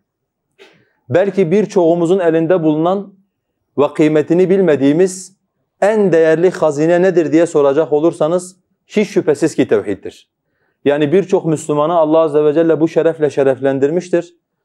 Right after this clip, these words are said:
Fakat Müslüman tevhidin farkında veyahut da onun kıymetini bilmiyordur.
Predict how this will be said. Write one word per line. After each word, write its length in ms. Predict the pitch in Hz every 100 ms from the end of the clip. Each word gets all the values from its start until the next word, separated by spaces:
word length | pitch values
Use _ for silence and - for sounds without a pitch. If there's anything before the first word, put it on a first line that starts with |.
| _
Fakat 300 | - 151 170
Müslüman 500 | 151 135 - 165 175
tevhidin 420 | 160 143 143 156 165
farkında 500 | 147 135 139 156 151
veyahut 340 | 143 147 143
da 40 |
onun 200 | 135 147
kıymetini 540 | - 131 127 117 131 120
bilmiyordur. 480 | 113 104 98 90